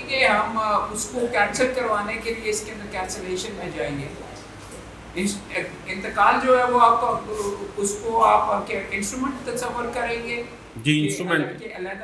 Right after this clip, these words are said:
Speaker 1: agreement करेंगे?
Speaker 2: Instrument, क्योंकि वो बाकायदा तौर पर registered document है इंतकाल का, mutation का।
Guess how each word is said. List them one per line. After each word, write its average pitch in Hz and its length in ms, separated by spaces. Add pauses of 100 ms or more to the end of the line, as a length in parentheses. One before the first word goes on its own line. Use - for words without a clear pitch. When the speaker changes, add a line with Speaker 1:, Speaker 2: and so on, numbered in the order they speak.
Speaker 1:
agreement 165 440
करेंगे? - 800
Speaker 2:
Instrument, 143 460 (1000)
क्योंकि 160 280
वो 156 160
बाकायदा 160 500
तौर 156 320
पर 139 120
registered 139 460 (440)
document 120 480
है 107 120
इंतकाल 104 460
का, - 260 (320)
mutation 104 380
का। - 220